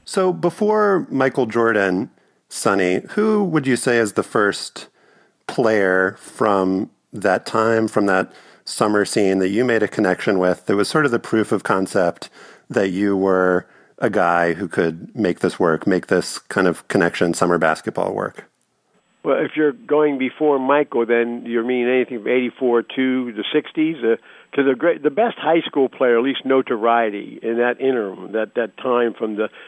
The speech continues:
Speaker 2: the sixty-five Dapper Dan until, you know, Michael, was, was a g-, couple kids in seventy-seven or seventy-eight, uh, Albert King,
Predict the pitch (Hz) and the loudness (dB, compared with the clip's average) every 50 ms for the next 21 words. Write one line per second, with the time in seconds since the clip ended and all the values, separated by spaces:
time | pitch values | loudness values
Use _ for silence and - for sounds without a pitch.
0 | - - _ _ - 117 110 - - 120 - - - 131 - - - - - 123 | -20 -20 _ _ -10 -10 -6 -2 -2 -2 -2 -2 -4 -6 -6 -8 -8 -2 0 2
1 | 131 127 123 120 120 113 107 113 107 - 131 123 117 - 117 113 123 123 120 117 | 2 2 2 2 0 -2 -4 -6 -2 0 2 2 2 0 -2 -2 0 0 0 0
2 | 113 117 113 110 113 113 - - 131 120 117 113 110 107 - - - - - - | 0 -2 -2 -4 -4 -6 -2 0 2 4 4 4 2 0 -4 -6 -14 -20 -12 -6
3 | 123 120 110 104 107 107 110 120 123 123 123 - - 113 110 110 - - - - | -2 -2 0 0 -2 0 2 2 2 2 0 -2 -4 -4 -4 -6 -8 -12 -20 -20
4 | - - - - - 123 127 120 113 117 - - 139 120 123 117 107 113 110 - | -20 -20 -14 -2 2 2 2 2 0 -4 -6 -6 -2 2 2 2 2 2 -2 -2
5 | - - - - - 117 - - - - 165 165 175 156 - - - 151 147 127 | -6 -14 -10 -8 -6 -6 -6 -6 -4 -2 -2 0 0 -2 -4 -2 0 0 0 0
6 | 113 120 117 107 - - - 143 135 127 127 123 - - 139 127 120 120 117 113 | -2 -6 -8 -8 -6 -2 -2 0 0 0 -2 -6 -4 -2 0 0 0 0 -2 -4
7 | 113 104 82 - 127 113 113 113 117 117 117 110 113 104 104 104 101 - - 139 | -4 -4 -2 -2 -2 0 0 0 0 -2 -2 -2 -2 -2 0 0 -2 -2 0 0
8 | 143 160 151 156 143 - - - 156 143 135 135 131 131 123 | 0 2 2 0 -2 -4 -2 0 2 4 4 4 2 0 -2